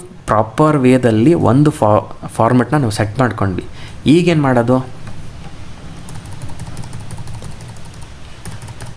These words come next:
ಇದಕ್ಕೆ ಫಾರ್ಮುಲಾ ಸೆಟ್ ಮಾಡಿ ತೋರಿಸ್ತೀನಿ ಹೆಂಗೆ ಅಂತ. ಈಗ ಇದನ್ನು ಎಲ್ಲನೂ ಪ್ರಾಪರ್ ಅಲ್ಲಿ ಇಂಪೋರ್ಟ್ ಆಯ್ತಲ್ಲ,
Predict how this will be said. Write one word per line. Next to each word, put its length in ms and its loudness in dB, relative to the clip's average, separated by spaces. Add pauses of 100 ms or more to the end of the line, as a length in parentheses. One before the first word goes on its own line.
(400)
ಇದಕ್ಕೆ 440 2
ಫಾರ್ಮುಲಾ 420 2
ಸೆಟ್ 260 -2
ಮಾಡಿ 180 0
ತೋರಿಸ್ತೀನಿ 400 -2
ಹೆಂಗೆ 440 4
ಅಂತ. 260 -4 (760)
ಈಗ 160 0
ಇದನ್ನು 600 2 (180)
ಎಲ್ಲನೂ 420 4
ಪ್ರಾಪರ್ 380 2
ಅಲ್ಲಿ 160 4
ಇಂಪೋರ್ಟ್ 320 2
ಆಯ್ತಲ್ಲ, 360 0